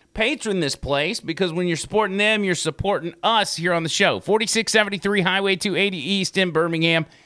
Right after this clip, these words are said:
Two oh five, eight seven four, ninety ten is their number. They're right next to Bailey Brothers. If you mention Over the Line when you go in there, they're gonna treat you right.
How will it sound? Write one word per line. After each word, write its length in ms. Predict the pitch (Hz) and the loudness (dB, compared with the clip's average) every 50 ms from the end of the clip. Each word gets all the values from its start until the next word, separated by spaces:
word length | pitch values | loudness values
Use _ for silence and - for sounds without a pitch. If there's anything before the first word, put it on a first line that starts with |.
| _ _ _ _ - | _ _ _ _ -2
Two 140 | - 233 233 | 2 4 4
oh 120 | 240 226 | 4 4
five, 360 | - - 202 190 180 185 - - | 4 4 4 4 4 2 2 2
eight 200 | 175 185 180 - | 0 0 0 2
seven 320 | - - 196 175 175 156 127 | 2 2 4 2 2 0 -2
four, 420 | - - 180 180 180 165 147 - _ _ _ _ _ _ - | -2 0 2 2 2 2 0 -2 _ _ _ _ _ _ -4
ninety 420 | - 160 175 196 208 208 185 185 160 | 0 2 2 2 2 0 -2 -2 -2
ten 300 | - - 190 190 185 165 | 0 0 2 2 2 0
is 160 | 147 123 120 | 0 0 2
their 160 | 143 147 143 | 2 2 2
number. 500 | 135 135 143 165 185 190 190 190 185 170 | 2 2 2 2 2 2 0 0 0 0
They're 100 | 131 143 | 0 0
right 200 | 147 160 160 151 | 0 0 -2 0
next 200 | 147 160 151 - | 0 -2 -2 -2
to 100 | - 165 | -2 0
Bailey 240 | 139 151 151 156 160 | 0 2 2 2 2
Brothers. 460 | 156 143 160 165 160 156 151 - - _ _ _ _ _ _ _ _ | 2 2 2 2 2 2 0 -2 -6 _ _ _ _ _ _ _ _
If 260 | - 147 143 131 113 123 | 2 4 4 2 2 -2
you 320 | 120 135 165 214 247 247 | -4 -2 0 0 2 2
mention 340 | 220 190 185 202 175 202 196 | 2 2 2 2 2 2 2
Over 140 | 196 190 165 | 2 2 2
the 140 | 139 156 | 2 2
Line 320 | 160 175 185 185 190 190 180 | 2 4 2 2 2 0 0
when 100 | 170 160 | 0 -2
you 80 | 156 | 0
go 200 | 151 175 190 202 | 0 2 2 4
in 60 | 196 190 | 4 4
there, 160 | 160 151 151 | 4 2 2
they're 120 | 135 160 | 2 0
gonna 180 | 147 170 175 151 | 0 0 -2 -2
treat 400 | - - - 180 175 160 - - | -4 -4 -4 -4 -4 -4 -4 -2
you 60 | 151 | 2
right. 280 | 151 156 151 110 67 | 4 4 4 4 2